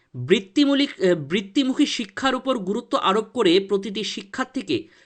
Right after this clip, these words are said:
স্বাবলম্বী করে গড়ে তোলার কথা বলা হয়েছে। বর্তমানে আমরা প্রতি বছর প্রচুর প্রচুর শিক্ষার্থী তারা এইচএস পাস করছে, কলেজ পাস করছে, কিন্তু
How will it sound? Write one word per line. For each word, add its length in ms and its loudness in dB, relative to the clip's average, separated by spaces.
স্বাবলম্বী 640 0
করে 220 2
গড়ে 200 4
তোলার 300 2
কথা 280 -4
বলা 200 0
হয়েছে। 340 -10
বর্তমানে 640 -2
আমরা 540 0
প্রতি 640 -6
বছর 500 2
প্রচুর 380 -4
প্রচুর 360 -2
শিক্ষার্থী 720 -8
তারা 520 0
এইচএস 440 -2
পাস 260 -4
করছে, 400 -4
কলেজ 420 -2
পাস 240 -6
করছে, 340 -10
কিন্তু 480 -6